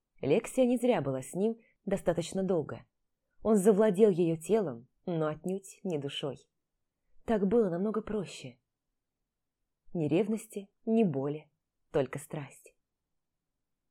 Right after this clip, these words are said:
"Ты божественна!" Хрипло отозвался Ласто, лаская взглядом, но не делая попыток приблизиться, оставляя Лекси возможность действовать самостоятельно. "Знаю",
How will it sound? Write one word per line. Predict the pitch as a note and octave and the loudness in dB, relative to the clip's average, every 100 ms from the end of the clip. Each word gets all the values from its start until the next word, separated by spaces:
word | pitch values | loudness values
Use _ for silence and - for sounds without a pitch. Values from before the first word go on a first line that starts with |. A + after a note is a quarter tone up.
| _ | _
"Ты | D3 D3+ - | 0 2 0
божественна!" | E3 E3 E3+ F3+ F#3+ - E3 C#3 C3 _ _ _ _ _ _ _ _ _ _ _ - - | 4 6 6 4 -4 -8 -10 -10 -14 _ _ _ _ _ _ _ _ _ _ _ -20 -10
Хрипло | - G3+ G#3+ E3 | 0 0 0 -4
отозвался | D3+ F#3 E3 F#3 D#3+ C#3+ | -2 -2 0 -2 -2 -4
Ласто, | C3+ - - A3 - - - | -4 -4 -4 -4 -6 -20 -8
лаская | - E3+ - F#3 F3 | -2 -2 2 2 2
взглядом, | D3 E3+ G#3 C#3 C3+ | 2 0 0 -6 -8
но | G3 A3+ | 0 4
не | A#3+ A3+ | 4 4
делая | A#3+ E3 | 4 4
попыток | D3 D3 A3+ G3 - | 0 0 0 -2 -2
приблизиться, | F3+ G3 A3+ D3+ C#3+ C3+ B2 _ _ _ | 0 2 2 0 -6 -12 -12 _ _ _
оставляя | - D#3+ F#3 E3+ D#3+ | -12 -4 0 2 2
Лекси | C3+ A3 - A3+ | 2 -2 0 -2
возможность | G#3 F3 F#3 F#3+ F3+ F3+ | -2 -2 -2 -2 -4 -4
действовать | C#3+ D3+ - D#3 D#3 - - | -4 -6 -2 -2 -2 -10 -20
самостоятельно. | - A3 G3 - G3 F#3 D3 - B2+ A#2+ _ _ _ _ _ _ _ _ _ _ _ | -8 -4 -4 -2 -2 -2 -4 -10 -16 -18 _ _ _ _ _ _ _ _ _ _ _
"Знаю", | B3+ A3 A#3+ C4 F#3 | 0 4 4 2 -4